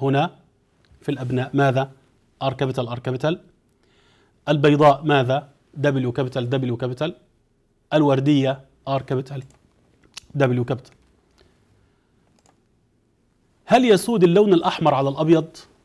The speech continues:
أو يسود اللون الأبيض على الأحمر؟ الإجابة كما تحدثنا من قبل،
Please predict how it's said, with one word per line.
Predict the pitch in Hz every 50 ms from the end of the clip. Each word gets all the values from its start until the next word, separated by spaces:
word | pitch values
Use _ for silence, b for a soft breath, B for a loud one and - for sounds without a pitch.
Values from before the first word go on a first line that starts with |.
| _ _ _ _ _ _ _ _ _ _ -
أو | 165 180 170 160
يسود | 156 139 - - 190 175 170
اللون | 160 156 170 175 175 160
الأبيض | 151 - 151 147 147 139 127
على | 127 127 131
الأحمر؟ | 139 147 156 - - 156 151 151 - - _ _ _ _ _ _ _ -
الإجابة | 143 139 135 127 139 151 143 131 127 135 135 - - _ _ _
كما | - 135 123 123 120 120 127 - -
تحدثنا | 120 - - 127 123 131 131 123 127 120
من | 117 113 117
قبل، | - - 143 156 170 180